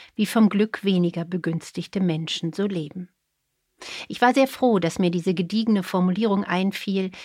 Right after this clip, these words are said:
Ich hatte sie aus einem der vergilbten Mädchenromane aus der Jugend meiner Mutter. „Aha“, sagte der Patient.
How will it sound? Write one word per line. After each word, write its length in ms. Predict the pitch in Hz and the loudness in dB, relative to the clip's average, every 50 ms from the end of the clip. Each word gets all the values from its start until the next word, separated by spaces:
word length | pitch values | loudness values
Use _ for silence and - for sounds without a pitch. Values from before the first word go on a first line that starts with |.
| - - | -10 -8
Ich 160 | 214 - 208 | -4 0 0
hatte 200 | 214 214 - 208 | 2 2 2 0
sie 140 | 190 208 - | 0 0 -2
aus 120 | 175 - | -2 -4
einem 280 | - 180 180 180 180 175 | -4 -2 0 0 0 0
der 100 | 165 170 | -2 -4
vergilbten 640 | - - 180 180 - 196 190 185 - - - 208 196 | -4 -4 -6 -4 -2 -4 -4 -4 -6 -4 -2 0 2
Mädchenromane 960 | 185 180 180 - - 180 175 170 165 165 165 160 160 156 156 156 156 175 | 2 0 -2 -2 -2 -2 -2 -2 -2 -2 -2 -2 -2 -4 -4 -6 -6 -6
aus 140 | 175 160 - | -8 -10 -4
der 100 | - 208 | -2 -2
Jugend 420 | 196 175 170 156 - 170 165 - - | -2 -2 -4 -6 -4 -6 -6 -2 -2
meiner 220 | 170 185 208 202 | -2 0 0 -2
Mutter. 360 | 190 160 151 - - - - _ _ _ _ _ _ _ _ _ _ _ _ _ _ _ _ _ _ _ _ _ _ _ - - - - - - - - - - _ _ _ _ _ _ _ - | -2 -4 -6 -10 -16 -20 -20 _ _ _ _ _ _ _ _ _ _ _ _ _ _ _ _ _ _ _ _ _ _ _ -20 -20 -20 -20 -20 -20 -20 -20 -20 -20 _ _ _ _ _ _ _ -6
„Aha“, 320 | 175 180 - - 180 175 - - _ _ _ _ _ _ _ _ | -6 -4 -2 -2 -2 -2 -4 -8 _ _ _ _ _ _ _ _
sagte 320 | - 143 143 - - 156 | -12 -12 -10 -10 -10 -8
der 120 | - 147 | -8 -8
Patient. 640 | 143 - - - - - - 147 156 160 - - - | -8 -8 -10 -12 -10 -10 -10 -10 -10 -10 -12 -14 -20